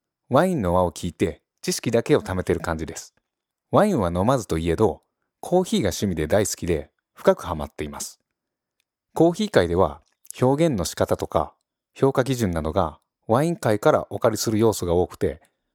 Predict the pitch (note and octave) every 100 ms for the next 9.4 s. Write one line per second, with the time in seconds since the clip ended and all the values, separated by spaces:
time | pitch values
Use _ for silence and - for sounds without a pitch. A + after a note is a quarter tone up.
0 | _ A#2 - - D#3 - F#2 D#2 - -
1 | G#2+ F#2 D#2+ D#2 _ _ _ _ _ -
2 | G#2+ C3 C#3 B2+ - _ - C3+ D#3+ B2
3 | C3+ - _ G2 - C#2+ - - - _
4 | _ _ _ _ _ _ _ _ _ -
5 | G#3+ - - F#2+ F#2 E2+ - D#2+ - _
6 | _ _ B2+ B2+ E3 D#3+ - B2+ F#3 C#3+
7 | F2+ - D#3+ C#3+ - - A2+ - _ -
8 | A#2+ C3+ C3+ C#3+ G#2 C3 A2+ - F#2 G2+
9 | - F#2 D2